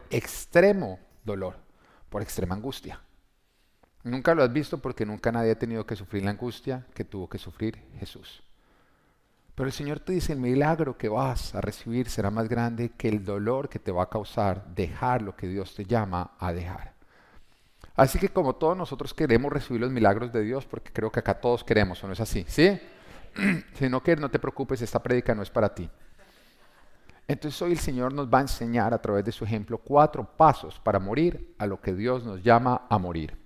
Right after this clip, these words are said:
Amén. Entonces recuerda, esto es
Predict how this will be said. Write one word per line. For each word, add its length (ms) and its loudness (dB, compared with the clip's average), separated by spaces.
Amén. 440 12
Entonces 260 -4
recuerda, 640 10
esto 340 0
es 520 4